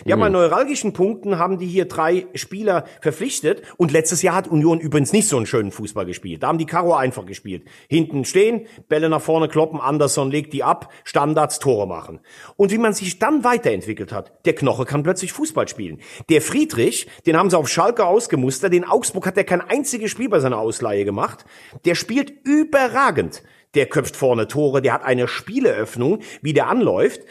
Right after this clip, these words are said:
Speaker 1: Nicht umsonst würde er ja für viele sogar schon als Kandidat der Nationalmannschaft gehandelt. Trimmel,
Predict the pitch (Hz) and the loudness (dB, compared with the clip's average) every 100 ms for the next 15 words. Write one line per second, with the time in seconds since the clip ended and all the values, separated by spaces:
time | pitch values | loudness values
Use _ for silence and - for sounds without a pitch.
0 | - - 156 170 147 147 147 165 180 175 | -14 -2 0 2 4 2 2 0 2 4
1 | 160 160 143 185 156 143 151 160 147 - | 2 0 -6 -2 -2 2 0 0 -2 -2
2 | 147 139 151 156 139 131 147 156 107 95 | -4 -2 -2 -2 -2 -2 -2 -2 -2 -6
3 | 101 - 90 85 73 - - - - - | -10 -10 -10 -12 -14 -18 -20 -20 -14 -2
4 | 160 214 143 85 | 2 4 4 2